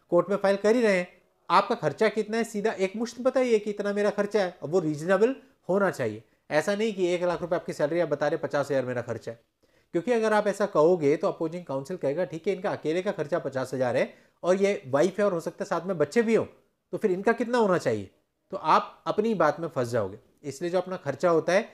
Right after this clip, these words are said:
वो बहुत लॉजिकली आपको दिखाना है और एक मुश्त दिखाना है। जैसे कि for example आपकी एक लाख सैलरी है, आप कह सकते हैं, "पच्चीस हज़ार रुपये मेरा खर्चा है।" और बाकी अगर आपका कोई लोन है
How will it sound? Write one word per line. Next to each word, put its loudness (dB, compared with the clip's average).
वो -2
बहुत -2
लॉजिकली 2
आपको -2
दिखाना -2
है -10
और 0
एक 0
मुश्त -4
दिखाना -6
है। -14
जैसे -2
कि -6
for 0
example -4
आपकी -6
एक -4
लाख -2
सैलरी 0
है, -2
आप -6
कह 0
सकते -6
हैं, -6
"पच्चीस -8
हज़ार 0
रुपये -4
मेरा -2
खर्चा -4
है।" -6
और 6
बाकी -2
अगर 0
आपका -4
कोई 0
लोन 2
है 2